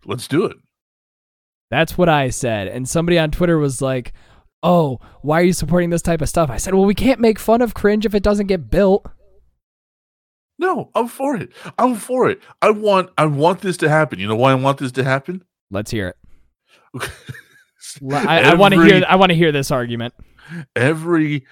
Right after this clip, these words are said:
Speaker 1: lying cocksucker who's ever said, "Well, that's fucking gay, bro. I'd never be caught dead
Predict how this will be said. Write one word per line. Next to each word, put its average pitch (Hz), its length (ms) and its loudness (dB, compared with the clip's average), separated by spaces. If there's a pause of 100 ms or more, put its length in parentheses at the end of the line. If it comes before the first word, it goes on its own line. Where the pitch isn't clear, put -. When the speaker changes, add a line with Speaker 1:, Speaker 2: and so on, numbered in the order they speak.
(160)
Speaker 1:
lying 117 640 -2
cocksucker 82 760 -4 (220)
who's 95 240 -8
ever 113 240 0
said, 104 380 0 (360)
"Well, 107 140 -8
that's 139 140 -8
fucking 95 540 -8
gay, 101 220 -8
bro. 87 300 -12
I'd 110 100 -14
never 92 320 -12
be 98 100 -14
caught - 400 -14
dead 90 180 -8